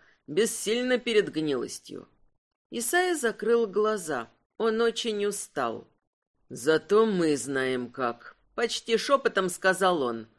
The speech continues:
«Но для этого нужно дождаться Адель и Малахию.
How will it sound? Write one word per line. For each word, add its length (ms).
«Но 180
для 300
этого 540
нужно 460
дождаться 720
Адель 460
и 100
Малахию. 800